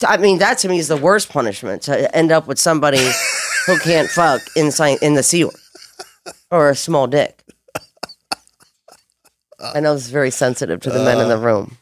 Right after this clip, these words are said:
Speaker 1: but you should know this. Anybody who's told you, "It, size doesn't matter," it does. We'll let you know when we break up with you, though, the truth.
Speaker 2: Okay.
Speaker 1: Sorry, Mike. Uh, it's a very
Speaker 2: Yeah.
Speaker 1: sensitive subject.
Speaker 2: Yeah, it's really.
Speaker 1: Are you gonna cut this out?
Speaker 2: No.
Speaker 1: Yeah.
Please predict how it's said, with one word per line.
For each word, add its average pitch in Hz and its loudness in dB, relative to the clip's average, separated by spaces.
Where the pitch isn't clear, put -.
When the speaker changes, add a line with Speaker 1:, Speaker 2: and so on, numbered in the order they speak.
Speaker 1:
but 143 2
you 170 2
should 170 0
know 156 4
this. - -4
Anybody 135 0
who's 131 -2
told 127 -2
you, 123 -2
"It, 160 -6
size 196 2
doesn't 175 0
matter," 160 2
it 156 0
does. - -4
We'll 170 4
let 185 2
you 180 4
know 175 6
when 165 4
we 156 4
break 139 0
up 143 2
with 127 -2
you, 101 -4
though, 101 -4
the 123 -10
truth. - -10
Speaker 2:
Okay. 123 -4
Speaker 1:
Sorry, 139 0
Mike. 110 -4
Uh, 117 -6
it's 110 -8
a 110 -6
very 113 0
Speaker 2:
Yeah. - -2
Speaker 1:
sensitive 117 -4
subject. - -12
Speaker 2:
Yeah, 101 -10
it's 95 -20
really. 92 -6
Speaker 1:
Are - -2
you 135 0
gonna 135 0
cut 143 -4
this 135 -8
out? 135 -2
Speaker 2:
No. 110 -4
Speaker 1:
Yeah. 110 -8